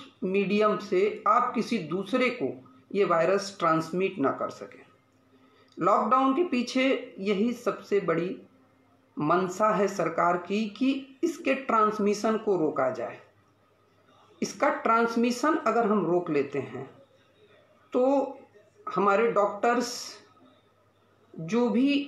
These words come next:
infected patient हैं उन patient को पूरी शिद्दत से, पूरी तजुर्बे से,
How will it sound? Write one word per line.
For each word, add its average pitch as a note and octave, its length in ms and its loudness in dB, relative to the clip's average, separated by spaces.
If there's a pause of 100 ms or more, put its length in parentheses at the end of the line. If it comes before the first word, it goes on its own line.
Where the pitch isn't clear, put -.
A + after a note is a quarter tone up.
(100)
infected A3 720 0
patient F3+ 540 0
हैं C#3+ 260 -2 (840)
उन C4 160 2 (120)
patient A#3 580 0
को A#3 320 2 (540)
पूरी B3 600 0 (300)
शिद्दत G#3 540 -2
से, A3 360 0
पूरी A3+ 920 -2
तजुर्बे G3+ 520 0
से, G#3+ 320 0